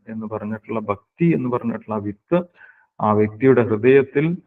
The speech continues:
നട്ടുപിടിപ്പിക്കുകയാണ് ചെയ്യുന്നത്. പിന്നീട് ആ വിത്തിനെ മുളപ്പിക്കേണ്ടതും അതിനെ വളർത്തേണ്ടതും ആയിട്ടുള്ള ഉത്തരവാദിത്തം ആ വ്യക്തിയുടേത് തന്നെയാണ്. ശ്രവണ കീർത്തനങ്ങളിലൂടെ നമ്മൾക്ക് ആ ചെടിയെ വളർത്താൻ സാധിക്കുമെന്നാണ് പറയുന്നത്.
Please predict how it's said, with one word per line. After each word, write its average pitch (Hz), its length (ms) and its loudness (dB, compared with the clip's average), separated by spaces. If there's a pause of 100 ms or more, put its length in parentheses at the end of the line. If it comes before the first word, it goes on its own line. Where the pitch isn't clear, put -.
(260)
നട്ടുപിടിപ്പിക്കുകയാണ് 110 920 -2
ചെയ്യുന്നത്. - 280 -18 (1120)
പിന്നീട് 165 340 4
ആ 143 340 2 (180)
വിത്തിനെ 147 420 0
മുളപ്പിക്കേണ്ടതും 131 920 0
അതിനെ 113 240 -2
വളർത്തേണ്ടതും 127 920 -2
ആയിട്ടുള്ള 113 280 -2
ഉത്തരവാദിത്തം 110 720 -4 (440)
ആ 110 140 2
വ്യക്തിയുടേത് 117 760 2
തന്നെയാണ്. 120 300 0 (500)
ശ്രവണ 135 280 4
കീർത്തനങ്ങളിലൂടെ 127 840 -2
നമ്മൾക്ക് 110 380 -4
ആ 113 80 -6
ചെടിയെ 117 420 0 (480)
വളർത്താൻ 110 560 2
സാധിക്കുമെന്നാണ് 107 680 -2
പറയുന്നത്. - 400 -18